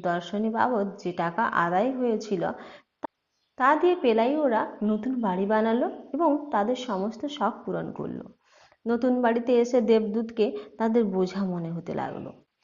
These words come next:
শেষ পর্যন্ত একদিন দেখা গেল যে দেবদূত তার ডানা মেলে উড়ে আকাশে চলে গেল এবং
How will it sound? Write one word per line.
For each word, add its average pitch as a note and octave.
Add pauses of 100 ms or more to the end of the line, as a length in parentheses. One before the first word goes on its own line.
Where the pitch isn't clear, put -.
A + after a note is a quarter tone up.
(100)
শেষ B3 (100)
পর্যন্ত D#4+
একদিন A#3+ (220)
দেখা F3+
গেল G3+
যে G3+ (380)
দেবদূত F#3 (180)
তার F3+
ডানা E3+
মেলে G3 (320)
উড়ে F#3 (160)
আকাশে E3+
চলে D#3+
গেল - (580)
এবং B3+